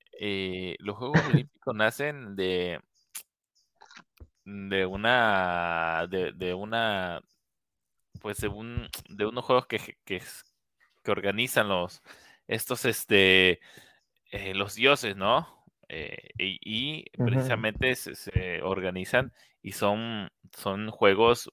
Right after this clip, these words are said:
Speaker 1: mm, físicos, o sea, juegos que, que la gente, mm, lleva. Por ahí no sé si el ajedrez está considerado, no sé, no, no creo que no, no sé, la verdad. Y yo creo que, yo creo que tal vez lo que tengan que hacer es, este,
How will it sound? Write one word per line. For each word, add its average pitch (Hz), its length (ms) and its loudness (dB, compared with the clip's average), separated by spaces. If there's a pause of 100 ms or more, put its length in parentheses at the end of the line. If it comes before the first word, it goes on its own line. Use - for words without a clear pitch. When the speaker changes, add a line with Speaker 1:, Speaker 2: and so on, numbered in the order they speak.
Speaker 1:
mm, - 380 -14
físicos, - 540 0
o - 40 -10
sea, 82 120 -6
juegos 95 320 -2
que, 101 200 -2
que - 160 -4 (160)
la - 120 -8
gente, 92 440 -2 (680)
mm, 90 760 -6
lleva. 110 280 6
Por 104 120 -2
ahí 117 100 -2
no 151 120 -10
sé 160 120 -10
si - 140 -8
el 135 80 -6
ajedrez 151 920 -8
está - 180 -14
considerado, 135 880 -8
no 123 120 -16
sé, 427 180 -10
no, 110 200 -6
no 104 100 -12
creo - 140 -10
que 110 100 -4
no, 80 160 -8
no 95 140 -8
sé, - 240 -10 (200)
la 92 100 -2
verdad. - 260 -6 (540)
Y 107 120 4
yo 117 120 8
creo 131 180 2
que, 120 680 8
yo 104 120 -8
creo 127 180 -12
que 139 100 -8
tal 123 200 0
vez 131 300 0
lo 113 200 -4
que 110 120 -10
tengan 113 260 -8
que 127 60 -8
hacer 117 240 -4
es, 131 260 -6
este, 90 640 -8